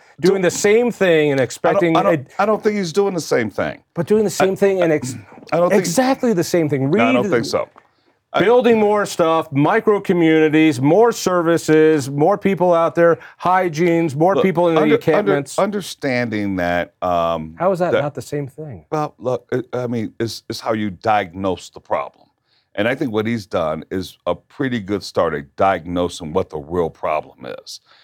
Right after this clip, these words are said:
Speaker 2: And, and part of what the real problem is, is mental health, you know? I mean,
Speaker 1: Exactly what
Speaker 2: uh,
Speaker 1: Hickenlooper said.
Speaker 2: Mental health and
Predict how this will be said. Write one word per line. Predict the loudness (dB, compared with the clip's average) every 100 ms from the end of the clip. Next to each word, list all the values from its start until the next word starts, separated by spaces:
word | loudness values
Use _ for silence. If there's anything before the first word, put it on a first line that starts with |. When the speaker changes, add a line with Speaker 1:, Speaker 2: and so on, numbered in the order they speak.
| _ -8
Speaker 2:
And, | -8 -6
and | -8
part | -4 -4
of | -4
what | -4
the | -4
real | 0 0 0
problem | -2 -2 0 -4 -6
is, | -6 -6 -8 -8
is | -2 0 0 -6
mental | -4 -2 -2 -4
health, | 0 2 2 -2 -18 _ _ _ _ _ _ _ _ _
you | -4
know? | 0 0 0 -4 -6 -2
I |
mean, | 0 0
Speaker 1:
Exactly | 2 2
what | 2 -2 _ _ -6
Speaker 2:
uh, | -4 -4 -6 -4
Speaker 1:
Hickenlooper | -2 -2 -4 -6
said. | -6 -6 -8 _
Speaker 2:
Mental | -2 0 0
health | 0 0 0 -4 -2
and | 0 0